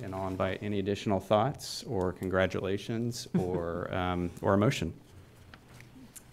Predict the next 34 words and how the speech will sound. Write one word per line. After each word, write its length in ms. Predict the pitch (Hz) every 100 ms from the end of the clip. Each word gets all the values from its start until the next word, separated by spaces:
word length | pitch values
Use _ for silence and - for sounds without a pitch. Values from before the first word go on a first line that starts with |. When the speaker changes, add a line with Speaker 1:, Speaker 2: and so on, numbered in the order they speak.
| - -
Speaker 2:
Um, 360 | 165 165 151 143
I 100 | 160
ha-, 160 | 170 - -
I 120 | 147
will 180 | 165 156
move 400 | 160 165 175 180
that 120 | 165
we 360 | 175 170 170 175 - - - - -
approve 360 | 175 202 196
issuance 500 | 196 175 180 196 196
of 140 | 190 165
the 100 | 165
executive 460 | 160 175 170 180
director's 420 | 175 170 160 175 175
proposed 500 | 175 165 170 175 185
resolution 720 | 185 214 175 165 185 180 180 - - -
that 100 | 165
acknowledges 540 | 165 165 160 175 180 175
the 80 | 165
material 380 | 156 185 185
changes 500 | 196 180 170 170 165
to 100 | -
contracts 580 | 175 175 175 190 185 -
for 120 | -
goods 260 | 160 170 170
and 100 | 185
services 640 | 180 156 160 156 160 156
in 160 | 175 165
accordance 400 | 160 175 175 175
with 160 | 160
Texas 400 | - 175 - 180
Government 380 | - 156 160 -
Code 280 | - 165 160
Section 560 | - 165 - 165 156